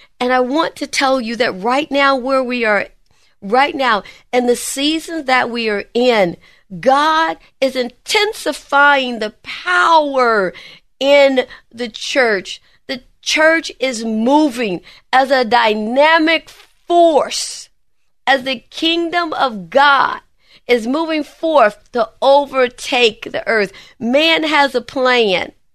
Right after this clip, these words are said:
but God has a plan. Everything that we see in the natural has a spiritual counterpart. Nothing takes place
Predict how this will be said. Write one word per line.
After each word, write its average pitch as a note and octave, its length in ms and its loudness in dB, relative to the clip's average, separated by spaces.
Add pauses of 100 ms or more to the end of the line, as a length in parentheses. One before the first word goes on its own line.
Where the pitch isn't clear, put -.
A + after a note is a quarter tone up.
(500)
but F#3+ 220 -2
God G#3 560 2 (240)
has F3+ 260 -4
a F3 80 -4
plan. E3+ 460 0 (500)
Everything D4+ 520 -2
that C#4 180 0
we C4 140 -6
see B3 520 -4 (280)
in B3 160 -2
the A3+ 100 -6
natural A#3+ 640 -2 (180)
has A#3+ 220 -4
a A#3 60 -2
spiritual B3+ 880 0 (360)
counterpart. G3+ 840 -4 (240)
Nothing D#4 360 0
takes C#4+ 300 -4
place B3+ 420 -4